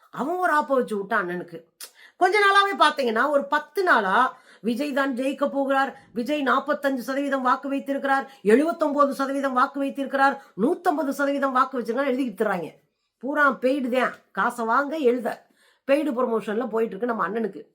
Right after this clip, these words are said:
சரி, என்கிட்ட நல்லா இருக்கட்டும். இந்த பெய்டு ப்ரமோஷனை பார்த்த இந்தியா டுடே டி வி இருக்கு இல்லையா, இதை எழுதுறவன் எப்படி எழுதுறான்? இந்தியா டுடே டி வியோடைய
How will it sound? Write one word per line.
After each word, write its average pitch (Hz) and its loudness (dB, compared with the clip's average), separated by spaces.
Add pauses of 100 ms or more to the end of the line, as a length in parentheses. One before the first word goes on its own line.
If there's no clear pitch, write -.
(100)
சரி, 277 -2
என்கிட்ட 269 -4
நல்லா 254 0
இருக்கட்டும். 220 -4 (640)
இந்த 349 2
பெய்டு 381 2
ப்ரமோஷனை 294 0
பார்த்த 233 2 (680)
இந்தியா 370 4
டுடே 277 0
டி 302 0
வி - -2
இருக்கு 202 -2
இல்லையா, 240 0 (280)
இதை 240 2
எழுதுறவன் 392 4
எப்படி 302 -2
எழுதுறான்? 214 -2 (200)
இந்தியா 247 2
டுடே 208 -4
டி 226 -4
வியோடைய 180 -2